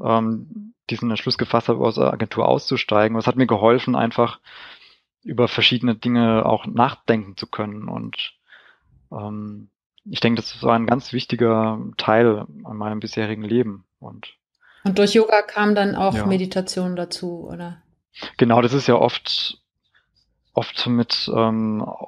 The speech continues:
Speaker 1: auch im Yoga mit inbegriffen. Also wenn es jetzt nicht unbedingt dieses Fitnessstudio-Yoga ist, dann ist im, in einem normalen, also in dem Yoga von Yoga, richtigen Yoga-Studios oder Yoga-Lehrern auch Meditation mit, ähm, dabei. Und ich habe mir dann,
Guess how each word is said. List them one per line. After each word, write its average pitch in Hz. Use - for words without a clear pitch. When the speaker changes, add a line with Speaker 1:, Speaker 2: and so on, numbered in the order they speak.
Speaker 1:
auch 117
im 117
Yoga 120
mit 113
inbegriffen. 135
Also 113
wenn 120
es 123
jetzt 120
nicht 120
unbedingt 113
dieses 110
Fitnessstudio-Yoga 123
ist, 127
dann 110
ist 117
im, 110
in 117
einem 107
normalen, 110
also 113
in 104
dem 107
Yoga 117
von 123
Yoga, 127
richtigen 120
Yoga-Studios 117
oder 110
Yoga-Lehrern 113
auch -
Meditation 110
mit, -
ähm, 107
dabei. 113
Und 120
ich 117
habe 117
mir 117
dann, 113